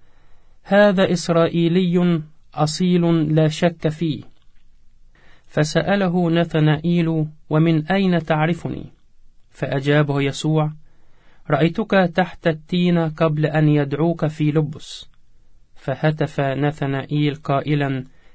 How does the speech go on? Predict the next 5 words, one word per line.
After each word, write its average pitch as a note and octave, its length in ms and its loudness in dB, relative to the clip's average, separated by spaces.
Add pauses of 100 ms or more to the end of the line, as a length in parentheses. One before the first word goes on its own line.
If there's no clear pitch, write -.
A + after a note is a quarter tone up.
(120)
يا F3+ 240 4
معلم، E3 640 0 (560)
أنت F#3+ 280 0
ابن E3+ 220 0
الله D3 360 0